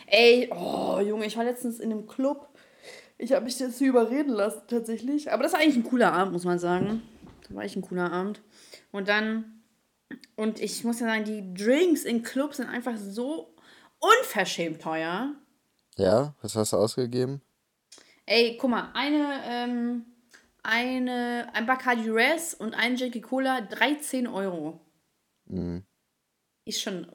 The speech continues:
Speaker 1: ist schon unangenehm.
Speaker 2: Ja, also bei, da wo ich, äh, ist, ist, wie groß sind die Mischen dann bei dir?
Speaker 1: Naja, null zwei oder so, ne?
Speaker 2: Ja, also da wo ich immer hingehe, da gibt's dann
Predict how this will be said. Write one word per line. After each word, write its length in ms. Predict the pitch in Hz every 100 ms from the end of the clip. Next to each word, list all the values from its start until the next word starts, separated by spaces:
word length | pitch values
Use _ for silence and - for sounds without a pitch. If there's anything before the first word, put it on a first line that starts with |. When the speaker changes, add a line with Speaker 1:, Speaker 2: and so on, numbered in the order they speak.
| -
Speaker 1:
ist 140 | - 240
schon 100 | 269
unangenehm. 720 | 233 233 170 160 156 156 160 _ _ _ _ _ _ _ _ - - _
Speaker 2:
Ja, 300 | - 87 87 -
also 220 | - 98 98
bei, 200 | 107 101 -
da 160 | 110
wo 80 | 101
ich, 240 | 101 107 -
äh, 160 | 113
ist, 220 | 80 -
ist, 300 | 104 110 - _ _ _
wie 120 | - 117
groß 240 | 135 143
sind 180 | 139 131
die 60 |
Mischen 340 | 113 104 - 95
dann 240 | 95 110 - _ _ _ -
bei 100 | 101
dir? 280 | 98 113 131
Speaker 1:
Naja, 160 | 175 190
null 300 | 196 202 196
zwei 420 | - 156 185 247
oder 260 | 160 160
so, 140 | 156 160
ne? 280 | 165 190 208 _ _ _ _ _ _ _ -
Speaker 2:
Ja, 180 | 85 82 _ - -
also 140 | 92
da 180 | 92 98
wo 80 | 107
ich 160 | 110
immer 180 | 120 120
hingehe, 360 | 117 110 110 110 -
da 100 | 101
gibt's 220 | 104 -
dann 260 | 104 98